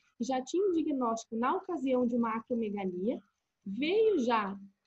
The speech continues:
com uma primeira cirurgia realizada há oito meses e em tratamento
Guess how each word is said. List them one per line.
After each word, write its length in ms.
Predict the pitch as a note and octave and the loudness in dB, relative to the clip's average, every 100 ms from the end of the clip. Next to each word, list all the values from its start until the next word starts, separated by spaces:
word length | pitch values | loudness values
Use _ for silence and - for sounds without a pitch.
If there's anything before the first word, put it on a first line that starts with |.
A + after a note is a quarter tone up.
| _ _ _ | _ _ _
com 80 | C#4+ | 0
uma 140 | C#4 | 2
primeira 340 | C4 B3 D4 G#4 | 2 0 2 0
cirurgia 560 | - E4+ D#4 A#3+ A#3+ | 0 0 2 2 0
realizada 680 | A3 A#3 A3+ G#3+ G3+ F#3 F#3+ | 0 -2 -2 -2 -2 -4 -2
há 40 | G#3 | 2
oito 320 | C4+ - E4+ | 2 0 0
meses 540 | A3 G3 A#3 E4 - - | 0 2 2 0 -4 -4
e 60 | C#4 | 0
em 240 | D4 F#4 | 0 0
tratamento 760 | F4+ F4+ F4+ D#4+ B3 C#4 F#4+ | -4 -4 -2 0 2 0 -2